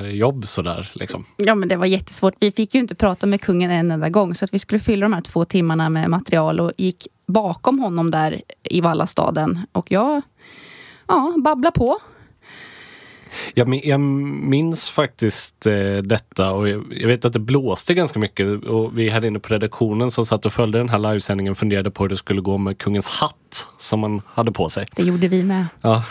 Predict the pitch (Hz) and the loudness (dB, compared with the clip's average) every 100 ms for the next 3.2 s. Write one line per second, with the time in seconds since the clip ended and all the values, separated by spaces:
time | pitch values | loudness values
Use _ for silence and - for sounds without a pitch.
0 | - 214 202 156 113 - - - - 117 | 0 0 2 0 -2 -4 -20 -14 0 2
1 | 117 117 110 117 123 127 135 156 127 - | 2 2 2 2 0 -2 0 0 0 -4
2 | - - 226 311 311 262 110 285 285 - | -10 -2 2 4 4 2 4 2 2 0
3 | 165 196 | -2 -2